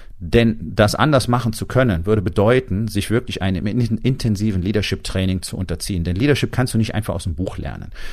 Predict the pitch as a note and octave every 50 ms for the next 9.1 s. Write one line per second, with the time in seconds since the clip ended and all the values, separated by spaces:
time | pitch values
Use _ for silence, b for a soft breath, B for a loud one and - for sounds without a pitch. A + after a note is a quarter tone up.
0 | B B - - - - C#3+ - - B2+ A2+ A#2 F#2+ F2+ F#2+ - G#2+ A#2 - C#3+
1 | - C#3 B2+ - B2+ B2+ B2 A#2 A2+ A2 G#2+ G#2+ G#2 G2+ G#2 A2 A2+ A2+ A2 G#2+
2 | G#2 G#2+ - - G#2 - - F#2 - - - G2 G#2+ C3 C#3+ - - - B2 B2+
3 | C3 B2+ - A2 G#2+ - G#2 G#2+ A2 A2 G2+ E2+ F2+ G#2 G#2+ - - - D#2 C#2+
4 | C2+ A1+ - A1 G#1+ - - G1+ - - - B B B B B B B B -
5 | F#2 G#2 - F2 - A2+ A2 G2 F2 E2+ F#2+ - A2+ D#3+ A#2 G#2 D#2+ G2 G2 G2+
6 | B2+ C3+ - - - F#2 F2+ F2 C#2 - - A2 C3 - - - B2+ A#2+ - -
7 | G#2+ G#2+ - - G2+ F#2 - - - - F2 - G#2 G#2 B2+ - - - G2 G2
8 | B2+ B2+ B2+ - B2 A2+ - A#2+ A2+ A2 - A2 G2+ G2 F#2+ - - G2 - G2
9 | F#2 F2